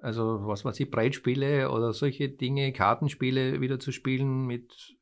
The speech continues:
Familienzeit das zu verbinden. Möbel bemalen, habe ich letztes Mal gesehen, hat, hat eine Familie gemacht. Das hat ihnen Kindern auch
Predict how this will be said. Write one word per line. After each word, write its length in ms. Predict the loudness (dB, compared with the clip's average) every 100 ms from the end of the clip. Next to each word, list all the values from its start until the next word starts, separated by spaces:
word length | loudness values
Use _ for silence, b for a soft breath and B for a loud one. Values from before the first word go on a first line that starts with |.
| _
Familienzeit 920 | -6 -2 0 0 0 0 -2 -4 -4 -6
das 160 | -4
zu 120 | -6
verbinden. 800 | -6 -6 -4 -4 -4 -2 -2 -4 b b b _ _ _ _ _ _
Möbel 360 | -2 0 2 0
bemalen, 560 | 0 0 0 0 2
habe 160 | 2 2
ich 40 |
letztes 420 | 0 -2 -4 -6 -4
Mal 180 | -4
gesehen, 320 | -4 -2 0 0
hat, 140 | -2
hat 360 | -2 -2 -2 -2
eine 80 |
Familie 440 | -2 -2 -2 0 0
gemacht. 520 | 0 -2 -2 -12 -16
Das 160 | -14 -10
hat 180 | -6 -4
ihnen 260 | -2 -2
Kindern 440 | -4 -10 -8 -4 -2
auch 180 | -4